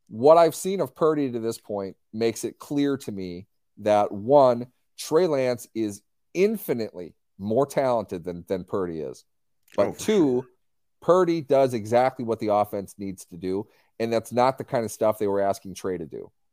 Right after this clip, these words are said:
Speaker 1: So how that impacts Trey moving forward, um, I, I don't know.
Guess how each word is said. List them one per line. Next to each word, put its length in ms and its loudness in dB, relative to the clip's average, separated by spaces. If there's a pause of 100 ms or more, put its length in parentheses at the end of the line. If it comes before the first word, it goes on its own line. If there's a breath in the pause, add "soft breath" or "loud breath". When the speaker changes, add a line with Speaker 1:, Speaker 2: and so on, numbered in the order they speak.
Speaker 1:
So 640 0 (320)
how 240 4
that 180 2
impacts 520 -2
Trey 280 0
moving 320 -6
forward, 480 -2 (360)
um, 460 4 (340)
I, 140 6
I 200 2
don't 140 0
know. 240 -6